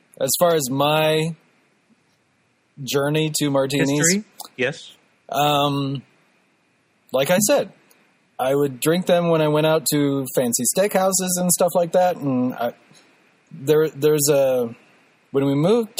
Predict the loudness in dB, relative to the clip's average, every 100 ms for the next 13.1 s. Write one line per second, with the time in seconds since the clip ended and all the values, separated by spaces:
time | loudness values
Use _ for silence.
0 | -2 0 0 -2 -6 -16 _ _ -2 0
1 | 2 2 0 -2 -4 -10 _ _ _ _
2 | _ _ -20 -20 -4 -2 0 -2 -2 -2
3 | -2 -2 -2 -2 -4 -6 -10 -20 _ _
4 | _ _ _ _ _ _ _ 0 2 2
5 | 2 0 0 0 -2 -4 _ _ _ _
6 | _ _ -20 -20 -8 -2 0 0 0 -4
7 | -6 -8 -12 _ _ _ -4 0 0 0
8 | 2 2 4 2 0 -4 _ -2 0 0
9 | 0 0 2 0 0 0 2 2 2 2
10 | 2 0 0 0 0 0 -2 -6 -8 -2
11 | 0 0 -2 -6 _ _ _ _ _ _
12 | _ _ _ _ -6 -2 0 0 0 -4
13 | -6